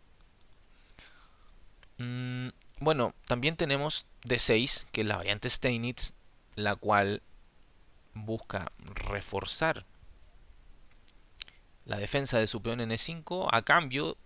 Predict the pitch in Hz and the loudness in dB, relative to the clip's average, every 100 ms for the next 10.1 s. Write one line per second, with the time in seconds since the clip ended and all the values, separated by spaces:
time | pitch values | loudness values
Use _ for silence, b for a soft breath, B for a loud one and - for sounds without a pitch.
0 | - - - 113 113 120 120 156 135 127 | -12 -10 -4 -2 0 -2 -2 -2 -2 -4
1 | 127 - 120 147 - 139 143 117 113 110 | -4 -6 -6 -8 -4 -6 -6 -8 -6 -4
2 | 117 117 117 117 120 - - B B B | -2 -2 -2 -4 -8 -18 -20 B B B
3 | B - - - 107 101 - 104 101 - | B -20 -14 -4 -2 -2 -2 -2 0 -2
4 | 117 123 147 143 175 175 180 - 165 165 | -4 -6 -4 -2 0 0 -2 -6 -6 -4
5 | 165 165 - - - - - 156 151 139 | -4 -6 -10 -16 -20 -14 -10 -8 -6 -4
6 | - 139 135 - 143 127 123 127 127 120 | -4 -4 -4 -4 -4 -4 -2 0 0 0
7 | 120 107 120 110 104 98 98 98 92 98 | -2 -6 0 2 2 0 -2 -2 -4 -2
8 | 92 92 - - - - - - - - | 0 0 0 -4 -10 -20 -20 -20 -20 -20
9 | - - - - - 127 147 143 95 85 | -20 -20 -8 -4 -4 -4 0 4 4 0
10 | - | -6